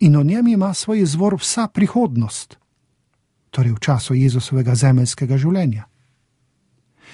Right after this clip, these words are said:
Po Jezusu Kristusu, ki učlovečen ostaja med nami pod podobo kruha in vina pri sveti maši,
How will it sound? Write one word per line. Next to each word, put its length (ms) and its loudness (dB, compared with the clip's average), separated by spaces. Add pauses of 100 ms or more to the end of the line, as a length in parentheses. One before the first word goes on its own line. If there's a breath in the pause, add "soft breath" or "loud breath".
(400 loud breath)
Po 140 0
Jezusu 420 2
Kristusu, 680 -2 (1000)
ki 140 2
učlovečen 800 2
ostaja 480 2
med 260 0
nami 400 4
pod 220 -4
podobo 500 0
kruha 500 0
in 160 4
vina 400 2
pri 160 -2
sveti 320 -2
maši, 440 -2